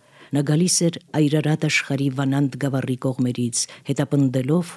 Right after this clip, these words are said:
Խոսրովի դեմ ապստամբածներին։ Հասնելով Մանանաղի գավառը,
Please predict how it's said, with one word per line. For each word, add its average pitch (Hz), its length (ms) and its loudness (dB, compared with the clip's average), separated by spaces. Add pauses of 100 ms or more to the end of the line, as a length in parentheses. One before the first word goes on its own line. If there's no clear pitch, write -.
(100)
Խոսրովի 131 640 -4
դեմ 127 260 -4
ապստամբածներին։ 117 1040 -6 (720)
Հասնելով 202 680 2
Մանանաղի 175 580 4
գավառը, 151 580 0